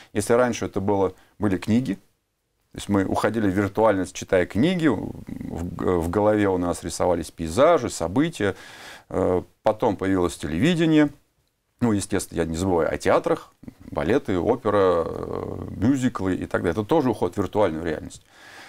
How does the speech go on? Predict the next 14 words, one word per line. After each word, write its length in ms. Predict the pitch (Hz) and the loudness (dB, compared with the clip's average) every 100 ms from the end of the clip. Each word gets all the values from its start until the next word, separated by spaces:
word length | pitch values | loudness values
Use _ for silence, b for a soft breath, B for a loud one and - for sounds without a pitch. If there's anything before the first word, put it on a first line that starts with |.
| B B | B B
Сейчас 420 | - - 185 175 | -6 2 2 4
же 320 | 156 160 - - - - | 4 4 2 -6 -18 -4
это 280 | 120 127 | -4 -2
всё, 520 | 107 - 139 151 147 - | -4 -2 4 6 6 2
э, 1160 | 110 104 104 98 98 95 98 104 - - - - | -2 2 2 2 2 0 -2 -2 -4 -6 -8 -4
концентрировалось 840 | 113 107 110 143 151 147 131 120 | -4 -2 -2 2 4 4 2 -2
в 100 | 95 | 0
интернете. 600 | 113 110 135 147 85 - | 0 2 2 4 2 -4
То 260 | 76 _ - | -16 _ -20
есть 140 | - | -6
мы 120 | 98 | 0
меньше 320 | 107 113 92 82 | 2 2 0 -6
смотрим 400 | 87 85 - 76 | -6 -6 -8 -8
телевизор, 520 | 90 110 196 190 | -2 2 2 0